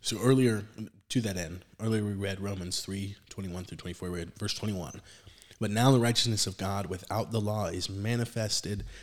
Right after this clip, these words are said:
being witnessed by the law and the prophets."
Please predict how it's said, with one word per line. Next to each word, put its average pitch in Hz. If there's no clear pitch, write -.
being 113
witnessed 120
by 104
the 101
law 95
and 82
the 82
prophets." -